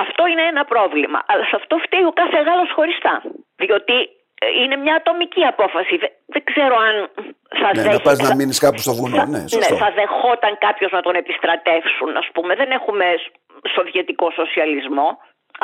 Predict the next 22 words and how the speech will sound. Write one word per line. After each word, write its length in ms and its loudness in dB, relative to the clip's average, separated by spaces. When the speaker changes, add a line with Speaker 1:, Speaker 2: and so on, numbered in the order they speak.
Speaker 1:
Άρα 160 4
θα 160 0
έπρεπε 280 0
κάπως 260 0
να... 80 2
να 60 2
υπάρχει 380 -2
ίσως 280 -2
ένα 120 0
κίνητρο, 460 0
αλλά 180 4
και 160 -6
αυτό 220 0
μου 140 -4
φαίνεται 420 0
σαν 120 0
να 140 -2
τον 160 -2
αγοράζεις 720 2
ο 40 0
γιατρός. 440 0
Δεν, 100 -4